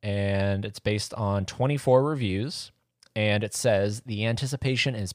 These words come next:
palpable as When the Dead Come Knocking effectively brings Team Prison and Team Woodbury together for a mid-season showdown."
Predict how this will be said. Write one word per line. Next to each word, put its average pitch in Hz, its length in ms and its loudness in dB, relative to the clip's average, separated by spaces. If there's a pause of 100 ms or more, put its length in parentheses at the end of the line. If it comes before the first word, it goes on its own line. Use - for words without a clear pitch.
(100)
palpable 87 720 0
as 92 280 -2
When 110 240 0
the 120 80 0
Dead 107 300 0
Come 98 180 -2
Knocking 101 400 0
effectively 110 600 -2
brings 101 440 -2
Team - 380 -4
Prison 180 540 -2 (380)
and 90 220 -8
Team 123 300 0
Woodbury 90 480 0
together 95 440 -2
for 85 200 -6
a 80 60 -6
mid-season 90 760 -6
showdown." 80 880 -6